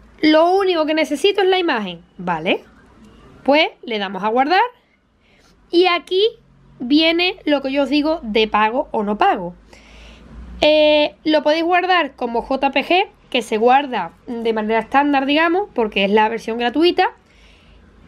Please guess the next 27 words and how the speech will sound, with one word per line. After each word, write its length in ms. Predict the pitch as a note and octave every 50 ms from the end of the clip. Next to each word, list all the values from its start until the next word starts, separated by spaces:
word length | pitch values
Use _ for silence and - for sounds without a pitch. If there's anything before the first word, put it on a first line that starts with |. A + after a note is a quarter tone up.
| -
y 220 | - F4 F#4+ G4+ F#4+
se 160 | - F4+ E4+
va 80 | E4+
a 40 | E4
guardar 500 | D#4 E4 D#4+ D#4+ D#4 E4 E4+ F4+ F4+ -
con 160 | - D4+ C#4
un 100 | D4+ D#4
fondo 360 | D4 - D#4+ E4+ E4 D#4+ F4 D4+
blanco 520 | C4 C4 B3 A#3+ A#3 A3 G3+ - F3+ E3+
normalmente, 800 | - B3 B3+ B3 B3 A#3+ A3+ A3 G#3+ G3+ F3 F3 E3 - - - - - - - - -
¿vale? 340 | - G#3+ G#3+ A3 B3 E4+ A4 - _ _ _ _ _ _ _ _ -
¿El 200 | - D4+ D4+ -
fondo 360 | - F4 F4+ F#4 F#4 G4 G4+
blanco 540 | F#4 G4 G4+ G#4 G#4+ G4+ G#4 - G#4+ A4+ A#4 -
se 300 | - - - E4+ E4 C4
puede 260 | - F4 F4+ F4+ E4+
quitar? 360 | E4 F#4 F#4 G#4+ G#4 F4 C#4
Sí. 380 | - - - - C4 A3 F3+ F3 _ _ _ -
En 140 | B3+ C4+ D4
este 240 | D4 D4 - E4 C#4+
caso 540 | - F4 F#4 E4+ - - F#4+ G4 A4+ - -
no 220 | D#4 D4+ D#4 D#4
perjud-, 400 | D#4 D#4 C#4 C#4 D#4 C#4+ D4 - - _ _
perjudicaría 680 | - D4 C#4+ C4+ D4+ D4 D4+ C4 D4 D4 E4 E4+ D4+ A#3+
nada 220 | A3+ A#3 A#3+ B3+
al 120 | C#4 D4 C#4+
dibujo 460 | D4 D4+ E4 F4 F4 C#4+ F4 G4+ F#4+